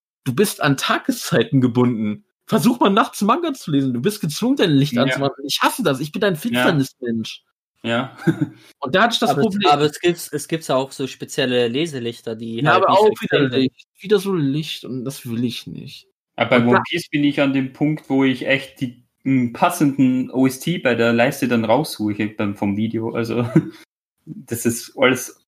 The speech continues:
Speaker 2: schön, super passt. So.
Speaker 3: Ah, mein,
Speaker 2: Also
Speaker 3: meine, meine Frage insgesamt, weil wir reden ja jetzt ein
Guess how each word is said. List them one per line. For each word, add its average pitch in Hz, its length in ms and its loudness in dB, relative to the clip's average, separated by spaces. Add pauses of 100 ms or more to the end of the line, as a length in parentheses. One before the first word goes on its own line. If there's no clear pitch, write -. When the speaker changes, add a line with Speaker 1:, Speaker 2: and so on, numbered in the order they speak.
Speaker 2:
schön, 131 640 2
super 123 320 -6
passt. - 480 -6 (220)
So. 104 200 -6 (520)
Speaker 3:
Ah, 185 80 2 (100)
mein, 170 240 0 (160)
Speaker 2:
Also - 100 -6
Speaker 3:
meine, 214 400 4
meine 185 380 4 (260)
Frage 160 280 2
insgesamt, 135 560 -2
weil 117 180 2
wir 127 220 -2
reden 143 180 0
ja 127 80 2
jetzt 123 220 -2
ein - 40 -14